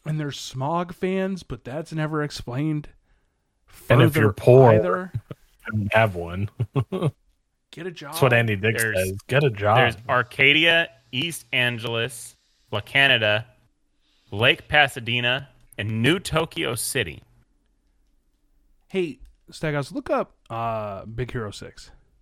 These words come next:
Speaker 1: Oh, no, never mind. That's San Fran, Tokyo.
Speaker 3: Yeah, I was gonna say it's not the same.
Speaker 1: It, it was just so much exposition crammed into, like, one scene. It was just
Speaker 3: And it's
Speaker 1: wild.
Speaker 3: legit.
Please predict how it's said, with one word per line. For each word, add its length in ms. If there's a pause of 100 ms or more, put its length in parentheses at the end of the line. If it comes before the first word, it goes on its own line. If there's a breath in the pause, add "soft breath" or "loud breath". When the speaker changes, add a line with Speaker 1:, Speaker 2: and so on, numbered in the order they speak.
(800)
Speaker 1:
Oh, 120
no, 200
never 200
mind. 180
That's 220
San 260
Fran, 220
Tokyo. 460 (720)
Speaker 3:
Yeah, 360
I 100
was 80
gonna 140
say 140
it's 80
not 140
the 60
same. 220 (1700)
Speaker 1:
It, 180
it 80
was 180
just 300
so 180
much 240
exposition 800
crammed 520
into, 340
like, 240
one 600 (520)
scene. 540 (680)
It 60
was 120
just 40
Speaker 3:
And 80
it's 160
Speaker 1:
wild. 200
Speaker 3:
legit. 420